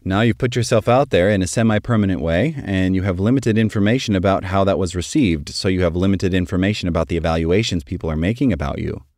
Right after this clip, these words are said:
Anna Lemke, a professor of psychiatric and behavioral sciences at Stanford University, says we construct our identities through how we're seen by others. Much of that identity is now formed on the internet,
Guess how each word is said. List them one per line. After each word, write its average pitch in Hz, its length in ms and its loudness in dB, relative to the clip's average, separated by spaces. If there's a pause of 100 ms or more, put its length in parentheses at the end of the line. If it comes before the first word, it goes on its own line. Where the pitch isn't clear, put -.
(560)
Anna 123 280 2
Lemke, 127 460 2 (100)
a 98 40 -8
professor 117 440 2
of 98 80 -2
psychiatric 107 640 0
and 92 100 0
behavioral 92 420 0
sciences 107 520 0
at 82 100 -4
Stanford 92 440 -2
University, 87 640 0
says 85 320 0
we 117 100 0
construct 123 480 -2
our 104 80 4
identities 90 760 0
through 110 200 -2
how 98 220 0
we're 85 160 2
seen 90 320 -4
by 73 160 -4
others. 71 460 -8 (460)
Much 104 180 0
of 104 80 -2
that 95 160 2
identity 92 480 2
is 85 140 0
now 85 160 0
formed 90 320 -2
on 85 100 -2
the 95 80 0
internet, 85 500 -4